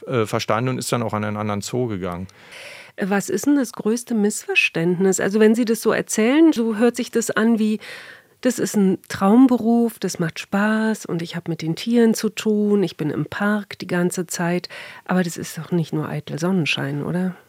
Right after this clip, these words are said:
Speaker 1: Nee, natürlich nicht. Das größte Missverständnis ist häufig, dass man sich nicht darüber im Klaren ist, wie schwer die Arbeit eigentlich ist.
Speaker 2: Körperlich, oder?
Speaker 1: Körperlich schwer und eben auch psychisch schwer. Äh, man hat mit Leben und Tod zu tun. Ich hab selber auch mehrfach schon in meiner beruflichen Laufbahn erlebt, dass man eben Tiere,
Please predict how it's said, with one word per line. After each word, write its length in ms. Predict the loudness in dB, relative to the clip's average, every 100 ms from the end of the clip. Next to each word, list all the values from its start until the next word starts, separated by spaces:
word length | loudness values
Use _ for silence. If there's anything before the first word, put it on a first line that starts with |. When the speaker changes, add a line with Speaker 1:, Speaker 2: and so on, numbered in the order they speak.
| _
Speaker 1:
Nee, 200 | 0 2
natürlich 500 | -2 0 2 2 0
nicht. 300 | -4 -4 -4
Das 120 | -2
größte 320 | 4 4 4
Missverständnis 680 | 2 2 2 0 0 0 -2
ist 200 | -4 -2
häufig, 600 | 2 2 2 0 0 -8 -2
dass 220 | 0 2
man 420 | 0 0 -4 -6 -8
sich 200 | -4 -4
nicht 160 | 0
darüber 200 | 0 2
im 100 | -2
Klaren 260 | 0 -2 -2
ist, 100 | -6
wie 80 | -4
schwer 200 | -2 -2
die 100 | 0
Arbeit 320 | 0 0 -6
eigentlich 320 | -10 -10 -12
ist. 220 | -14 -16 _ -20 -2
Speaker 2:
Körperlich, 600 | -2 0 2 2 0 0
oder? 80 | 2
Speaker 1:
Körperlich 440 | 4 4 2 0
schwer 580 | -4 -2 0 2 0 -6
und 280 | -2 0 0
eben 220 | -2 0
auch 200 | -2 -2
psychisch 420 | -4 -4 -2 -4
schwer. 520 | -6 -6 -6 -6 -10 -12
Äh, 340 | -8 -6 -6 -8 -8
man 140 | -2 0
hat 120 | 0
mit 140 | -2
Leben 240 | -2 0 -2
und 140 | -2
Tod 220 | 0 0
zu 120 | -2
tun. 360 | -2 0 0 0 -4 -20 -20 -20 _ -6
Ich 60 |
hab 140 | -4 0
selber 380 | 2 2 2
auch 180 | 2 2
mehrfach 420 | 2 2 2 0
schon 340 | 0 -2 -2 -2
in 220 | -2 0
meiner 240 | 0 0
beruflichen 460 | -2 -2 -4 -2 2
Laufbahn 420 | 2 0 -2 -2
erlebt, 400 | 0 -2 -4 -6
dass 160 | -8 -4
man 160 | -4
eben 280 | -4 -6 -6
Tiere, 360 | -4 0 0